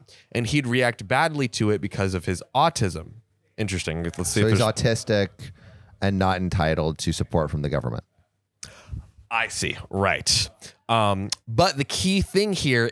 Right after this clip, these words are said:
Speaker 1: is he isn't working and probably never will. My parents, in agreement with my brothers, left me all of the possessions to distribute as I see fit.
Speaker 2: Wow.
Speaker 1: Wow.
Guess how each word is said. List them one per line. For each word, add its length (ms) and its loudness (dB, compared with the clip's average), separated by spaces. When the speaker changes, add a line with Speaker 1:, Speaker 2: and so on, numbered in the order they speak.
Speaker 1:
is 300 2
he 220 -4
isn't 300 0
working 400 0
and 140 -4
probably 420 0
never 340 0
will. 440 0
My 140 2
parents, 540 0
in 160 0
agreement 480 0
with 160 -4
my 120 2
brothers, 600 2
left 380 0
me 320 2
all 380 2
of 100 -6
the 80 0
possessions 840 0
to 180 4
distribute 800 2
as 240 2
I 320 2
see 400 2
fit. 680 -2
Speaker 2:
Wow. 560 2
Speaker 1:
Wow. 840 0